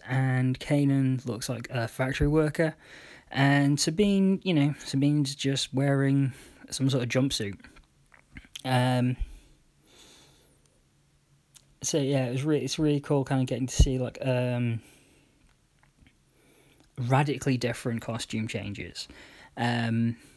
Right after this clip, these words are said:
which, you know, of course they get rid of, uh, later on in the season, but, you know, it's re-, it's fun to see them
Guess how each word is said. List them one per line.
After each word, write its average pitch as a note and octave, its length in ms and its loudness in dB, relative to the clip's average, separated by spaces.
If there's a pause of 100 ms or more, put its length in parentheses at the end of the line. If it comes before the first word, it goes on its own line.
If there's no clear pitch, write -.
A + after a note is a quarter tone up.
(600)
which, C#3 360 0
you C#3 80 2
know, A#2 160 -2
of A#2 80 -6
course A#2 260 -4
they A2+ 120 -8
get A2 180 -4
rid D#3 180 2
of, D3 300 0 (680)
uh, B2+ 220 0
later C#3 460 -2
on C3+ 100 0
in B2+ 120 2
the B2+ 60 -2
season, C3 600 -2 (480)
but, B2+ 240 6
you C3+ 100 2
know, A#2 100 0
it's A#2 240 -4
re-, B2 160 -4
it's B2+ 320 -8 (120)
fun B2+ 260 0
to - 140 8
see B2+ 140 6
them A#2 280 -2